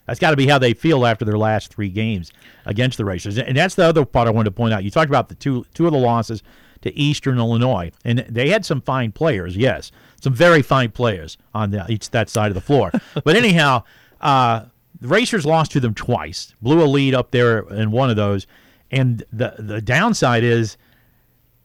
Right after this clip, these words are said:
Speaker 1: they lost twice to them. Martin beats them by double digits in the last game, and Jay Spoonhour gets canned. So that, those are the losses that are tough to take.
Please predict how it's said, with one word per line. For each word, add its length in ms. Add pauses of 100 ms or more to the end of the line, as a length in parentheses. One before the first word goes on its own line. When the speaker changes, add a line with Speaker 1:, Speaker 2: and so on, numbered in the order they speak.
Speaker 1:
they 120
lost 340
twice 360
to 180
them. 240 (680)
Martin 640 (500)
beats 280
them 180
by 180
double 320
digits 380
in 60
the 60
last 300
game, 340
and 200
Jay 160
Spoonhour 560
gets 200
canned. 500 (680)
So 120
that, 280
those 240
are 60
the 100
losses 420
that 100
are 80
tough 260
to 120
take. 340